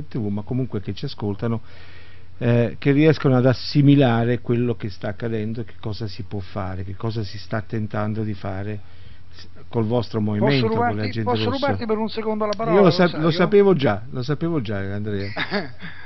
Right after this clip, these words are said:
Speaker 2: Eh sì, hai già, hai già capito quello che ti voglio dire.
Speaker 1: <laughs> Dai,
Speaker 2: Se tu
Speaker 1: vai.
Speaker 2: mi, se tu mi autorizzi e mi dai il numero della tua, eh, de-, del tuo studio,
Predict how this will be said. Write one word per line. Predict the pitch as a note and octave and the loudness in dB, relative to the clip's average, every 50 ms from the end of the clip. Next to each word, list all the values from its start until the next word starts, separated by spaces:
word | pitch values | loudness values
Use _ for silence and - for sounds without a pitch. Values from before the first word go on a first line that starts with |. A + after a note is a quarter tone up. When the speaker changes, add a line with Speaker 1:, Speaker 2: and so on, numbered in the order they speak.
| - - - | -10 -8 -8
Speaker 2:
Eh | F#3+ | -8
sì, | E3+ - A3+ G#3+ | -8 -6 -6 -4
hai | F3 F#3 G3+ F#3+ | -2 -2 -2 -2
già, | E3 G#3+ A3+ A3+ A3 - | -2 -2 -2 -2 -4 -4
hai | - F#3+ F#3+ F#3 | -4 -4 -4 -2
già | G3 G#3 G3+ | -2 -4 -2
capito | - G#3 G3 G#3 G3 G3 F#3+ | -4 -6 -6 -4 -4 -2 -2
quello | F#3+ F#3+ F3+ | -2 -2 -4
che | F3+ | -4
ti | - F3+ | -4 -4
voglio | F3 E3+ E3+ E3+ G3+ G#3+ | -4 -4 -2 -2 -2 -2
dire. | G#3 F#3 F#3 F#3+ F#3 - - - | -2 0 0 0 0 -2 -4 -8
Speaker 1:
<laughs> | D3+ - - - | -8 -8 -6 -2
Dai, | C3+ C3+ D3 C#3 C3 B2+ B2 C3 | 2 4 6 6 6 4 2 0
Speaker 2:
Se | - - - - A#3+ G#3+ | -4 -8 -6 -6 -4 -2
tu | C#3+ | 2
Speaker 1:
vai. | C#3 - C#3+ C#3+ | 2 4 4 4
Speaker 2:
mi, | D4 C#4+ C4 - | 0 -2 -6 -8
se | - - G3+ - | -8 -8 -6 -6
tu | - C#4+ D4+ | -4 -6 -4
mi | C#4 A#3+ | -2 -2
autorizzi | A3+ A3+ A3 G#3 G#3+ G3+ F#3+ F3+ D#3+ C#3 C3 D3+ | -2 -2 0 0 0 0 0 -2 -4 -6 -6 -6
e | F#3+ F#3 | -6 -4
mi | E3 F3 F3 | -4 -4 -2
dai | G3 A3 A3+ G#3 F3+ | -2 -2 -2 -2 -4
il | E3 E3+ | -4 -4
numero | F#3 G#3+ A3+ A3 G3+ F3+ E3+ D#3 | -2 -2 -2 -2 -2 -2 -2 -2
della | C#3+ E3 E3 E3 D#3 | -4 -4 -6 -6 -6
tua, | C3+ - F#3 G3 F#3 E3 D#3+ D#3 C#3+ C#3+ C#3+ C#3 C#3 C#3 C3+ C3+ C3+ C3+ C3 C3+ | -6 -4 -4 -2 -2 -2 -4 -6 -6 -6 -6 -6 -6 -6 -6 -6 -6 -6 -6 -8
eh, | C3+ | -8
de-, | C3 C3+ C3 C3 C3 | -8 -8 -8 -8 -8
del | B2 C#3+ C#3 - | -8 -8 -8 -6
tuo | - G3+ G3 | -4 -2 -2
studio, | - - - D3 A#2+ G#2 A#2 E3+ G3 A#3 A#3 | -2 -2 -4 -6 -4 -4 -2 -2 0 -2 -2